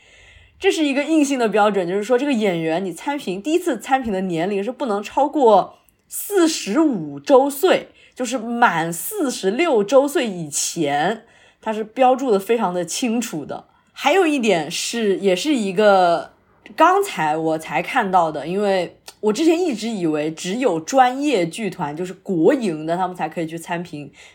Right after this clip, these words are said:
梅花奖。但是我刚才看到了，就是民间职业剧团也是可以参评的。然后各位朋友们就给我进行了一个科普，比如说有哪些是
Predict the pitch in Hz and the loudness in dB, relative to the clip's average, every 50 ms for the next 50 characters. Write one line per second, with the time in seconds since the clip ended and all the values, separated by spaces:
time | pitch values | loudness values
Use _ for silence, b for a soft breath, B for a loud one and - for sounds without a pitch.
0 | B - 170 170 180 - 202 190 196 202 196 208 180 - - - b b b b | B -4 -4 -4 -2 2 2 2 2 2 2 0 0 0 -2 -10 b b b b
1 | b b b b b b b b _ _ _ 349 349 302 294 - 285 214 190 220 | b b b b b b b b _ _ _ 2 4 4 2 2 2 2 4 4
2 | 240 240 247 - - - 240 233 226 190 175 170 190 214 214 214 208 208 202 202 | 2 2 0 -2 -4 -2 2 4 4 4 2 0 -2 -2 -2 -2 0 0 0 0
3 | 190 185 202 269 277 - 302 311 311 320 311 311 - - - 180 165 175 214 240 | 0 -2 -4 -4 -4 -2 -2 -2 0 -2 -4 -8 -10 -10 -8 -6 -6 -6 -4 2
4 | 302 359 311 226 208 202 - 254 226 165 160 175 165 175 170 160 143 - 302 320 | 2 4 4 4 2 2 -2 -6 -8 -6 -6 -8 -6 -6 -4 -6 -4 -4 -4 -6
5 | - - 208 165 160 160 - 175 170 175 170 - 147 147 151 156 160 196 190 175 | -2 0 0 0 0 -2 -4 -8 -8 -8 -8 -10 -10 -6 -6 -4 0 2 2 2
6 | 165 - B B B B B B B B B _ _ _ _ _ _ - 311 277 | 2 -2 B B B B B B B B B _ _ _ _ _ _ 2 6 6
7 | 240 214 196 196 - 180 185 202 196 175 160 160 180 180 175 185 175 175 175 220 | 6 6 4 0 -2 0 0 2 0 0 -2 -2 -4 -2 -2 -2 -2 -2 -2 -4
8 | 208 196 175 170 165 160 175 175 175 - - 262 247 226 - - - 170 156 156 | -4 -4 -4 -4 -2 -2 -2 -2 -2 -4 0 2 2 2 2 -2 -6 -6 -6 -4
9 | 160 156 156 160 160 208 196 180 180 180 185 143 139 160 - 170 170 180 - - | -4 -4 -4 -2 0 0 0 2 2 0 -2 -4 -4 -4 -4 -2 -2 -2 -2 -4
10 | 185 170 165 156 156 | -2 -2 -2 -2 -4